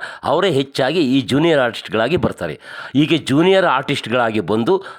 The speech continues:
ನಂತರ ನಾಯಕ ನಟರಾಗಿ ಮಿಂಚಿದಂಥವರು ಕೂಡ ಕೆಲವರು ಇದ್ದಾರೆ.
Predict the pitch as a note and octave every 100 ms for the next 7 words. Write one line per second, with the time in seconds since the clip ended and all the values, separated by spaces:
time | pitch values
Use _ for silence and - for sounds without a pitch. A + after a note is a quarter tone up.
0 | F#2+ C3+ D3+ D3+ C3+ G2 A2+ E3+ F#3 F3
1 | E3+ D3 D#3 D3 C3+ C#3 D#3 D#3 D#3 D3
2 | D3 F3 G3+ D3+ A#2 A#2 G2 F#2